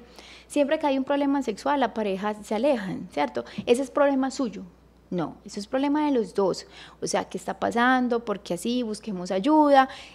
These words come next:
Ya si de verdad está fuera de, de, de tu control y ya la relación se, se está mal y ya realmente te está quitando la paz,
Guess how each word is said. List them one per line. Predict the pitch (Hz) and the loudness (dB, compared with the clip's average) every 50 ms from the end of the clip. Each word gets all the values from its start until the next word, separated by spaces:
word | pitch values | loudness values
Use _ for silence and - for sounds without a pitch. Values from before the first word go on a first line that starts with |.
| - - | -2 2
Ya | 202 226 208 | 4 4 4
si | 202 233 262 | 4 2 4
de | 294 285 | 4 4
verdad | 254 240 208 196 190 190 185 180 | 4 4 2 2 2 2 2 2
está | 180 - - - - - - - 202 196 | 0 -6 -12 -16 -18 -18 -6 -6 -6 -6
fuera | - - 240 240 240 247 254 247 226 | -2 0 0 2 2 2 2 0 0
de, | 185 190 196 | -2 -4 -4
de, | 185 - 190 185 180 - - | -4 -2 -2 -2 -2 -4 -4
de | 196 190 180 | -6 -8 -6
tu | - 190 | -6 -10
control | - - 180 180 175 - 196 220 240 247 254 254 247 247 240 240 | -10 -8 -8 -8 -4 0 4 6 8 8 8 6 6 4 2 0
y | 240 233 | -4 -4
ya | 190 208 190 185 | -2 0 0 2
la | 190 202 | 2 2
relación | 208 214 208 190 185 190 185 180 180 | 0 0 0 -2 -2 -4 -6 -4 -6
se, | - - 190 | -6 -6 -6
se | - - - - 208 | -10 -10 -12 -12 -12
está | 196 - - 175 | -8 -4 -2 -2
mal | 180 196 208 226 240 240 240 240 240 240 240 233 | 2 2 4 4 4 2 2 0 0 -2 -2 -2
y | 233 208 | -4 -2
ya | 185 196 185 190 185 | -2 -2 -2 -2 -2
realmente | 185 196 196 202 208 214 214 202 214 | -2 -2 -2 -2 -4 -4 -6 -6 -6
te | 202 196 | -8 -6
está | - - 175 | -8 -8 -10
quitando | - - - 202 208 208 214 208 | -10 -6 -4 -2 -2 0 -2 -2
la | 202 | 0
paz, | 208 - 320 320 | 2 2 2 2